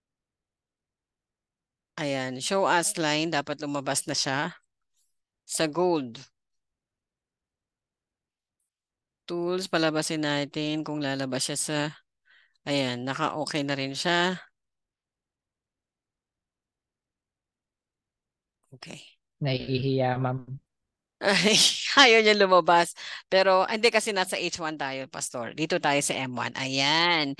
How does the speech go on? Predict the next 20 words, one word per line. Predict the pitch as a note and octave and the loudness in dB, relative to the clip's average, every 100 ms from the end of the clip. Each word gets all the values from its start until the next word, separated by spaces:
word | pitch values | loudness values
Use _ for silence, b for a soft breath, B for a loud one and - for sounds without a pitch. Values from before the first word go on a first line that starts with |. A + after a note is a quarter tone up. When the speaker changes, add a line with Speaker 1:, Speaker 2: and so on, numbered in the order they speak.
| B B B | B B B
Speaker 1:
Kasi | F3+ G#3+ G#3 | -2 2 2
pag | G3+ | 2
masyado | F3+ F3+ G#3 B3 | 2 2 2 2
na | C4+ C4 | 0 0
pong | B3+ | -2
malayo | A#3+ G#3+ G3 F#3+ F#3 | -2 0 2 2 -2
yung | F3+ F3+ F3 | -4 -6 -8
oras, | - G3 F#3+ C#3 D3+ E3+ - B | -6 -4 0 -2 -2 -6 -12 B
o | - G#3 | -6 -2
definitely, | G3+ G#3 G#3 G#3 G3 F3 F3+ | 0 0 0 -6 -6 -6 -4
mala-, | F3+ F3 E3 D#3+ | -2 0 0 0
ma-, | F3+ F3+ F3+ | -2 -4 -4
hindi | F3 G3 F#3+ | -6 -8 -6
nyo | F3+ | -6
na | |
po | F3+ | -6
makikita | F3 E3 D3+ E3 D3+ D#3 C#3 C#3 | -4 -4 -6 -6 -4 0 2 0
yung | D3 D#3 D#3 | -2 -6 -4
dalawang | C#3+ C#3+ C#3+ C3+ C3+ | -4 -2 -4 -6 -6
linya. | C3+ B2+ C#3 A#2+ | -8 -6 -4 -4